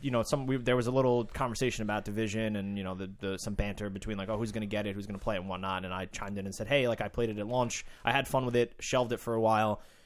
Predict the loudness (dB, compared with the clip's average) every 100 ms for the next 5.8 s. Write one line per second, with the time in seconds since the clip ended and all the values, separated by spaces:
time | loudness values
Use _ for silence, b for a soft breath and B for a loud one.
0 | -2 2 2 2 2 4 4 4 0 -2
1 | -4 2 4 6 6 6 6 4 0 -2
2 | 0 0 2 0 0 -2 4 6 6 6
3 | 4 2 0 2 4 2 -2 -2 -2 0
4 | -4 0 0 0 -2 -2 -2 -2 -4 -4
5 | -4 -4 -6 0 0 0 -4